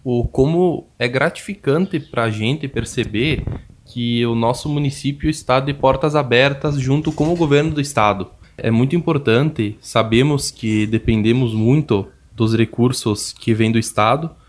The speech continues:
então, como o prefeito disse, é botar a pastinha com os projetos embaixo do braço e bater de porta em porta.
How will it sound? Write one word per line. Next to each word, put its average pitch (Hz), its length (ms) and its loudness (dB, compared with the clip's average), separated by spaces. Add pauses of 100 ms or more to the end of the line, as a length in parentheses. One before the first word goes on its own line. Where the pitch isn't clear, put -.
(300)
então, 110 460 0
como 127 160 0
o - 20 -10
prefeito 123 340 -2
disse, 113 520 -2
é 113 40 2
botar 107 340 0
a - 40 2
pastinha 131 480 0
com 139 140 -2
os 113 80 -4
projetos 113 440 0
embaixo 113 360 0
do 127 80 -2
braço 110 480 0
e 120 40 2
bater 123 300 0
de 127 60 -2
porta 123 280 0
em 151 80 0
porta. 101 380 0